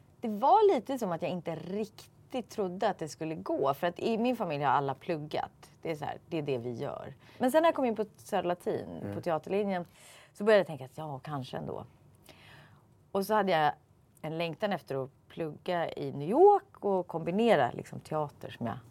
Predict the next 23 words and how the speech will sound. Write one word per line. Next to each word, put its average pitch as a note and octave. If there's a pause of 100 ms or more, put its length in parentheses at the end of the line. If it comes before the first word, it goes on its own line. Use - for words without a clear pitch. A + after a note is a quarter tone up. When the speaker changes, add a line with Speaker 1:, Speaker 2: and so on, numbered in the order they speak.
(420)
Speaker 1:
tyckte -
så -
mycket -
om. E2+ (920)
Och G3+
sen, F3+ (160)
det D#3+
viktigaste C3+
av D#3
allt E3
var A#2+
att - (380)
när D#3+
jag D#3
var D3+
tolv F#3
år B2+
så C3
fick B2
min C#3
mamma C#3
cancer. D#3 (320)
Speaker 2:
Mm. B2+